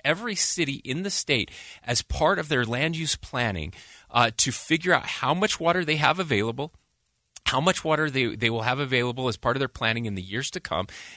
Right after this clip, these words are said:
and then how many homes they have on the system and how much is water, water is being used per capita. And if, if they, uh, i-, if there is not enough water for the, the growth that's happening, then they will have to put a moratorium on that growth. Um, we, we've had cities do that in the past.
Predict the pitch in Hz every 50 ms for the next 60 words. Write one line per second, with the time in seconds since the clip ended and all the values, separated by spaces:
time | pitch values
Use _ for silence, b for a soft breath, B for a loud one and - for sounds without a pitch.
0 | B B 131 131 139 143 123 - 147 160 185 190 185 175 143 151 190 214 180 -
1 | - 110 107 117 123 127 131 120 117 107 - 165 180 - - 107 92 92 104 113
2 | 127 143 - - 139 117 113 110 120 123 131 123 - - 117 117 135 135 107 -
3 | 113 113 110 98 107 117 - - 120 - - - 143 165 - 135 - - B B
4 | B B B B B B 143 143 135 127 - - 143 170 226 226 - - - -
5 | - _ - 135 175 175 - - - _ 165 160 156 160 160 139 - - 139 135
6 | 127 120 - - 120 139 - - - 139 156 - - 196 190 180 165 131 113 117
7 | 117 120 139 175 185 175 160 156 143 117 120 123 120 143 180 175 131 110 110 B
8 | B B B B _ - - 135 135 143 151 160 147 123 135 139 131 113 - 110
9 | 110 - - 113 120 143 175 - - 131 - - - 139 156 170 - - 117 107
10 | 101 B B B B _ 123 117 131 147 170 175 185 180 - 175 151 - 170 147
11 | 139 135 143 143 135 - - - 127 151 175 165 143 127 120 117 120 120 101 90
12 | - 131 165 165 95 - - - 107 104 101 107 120 - 113 120 113 107 113 123
13 | 127 127 - - 147 139 120 - - 123 123 117 113 110 98 98 92 - 131 143
14 | 165 160 - B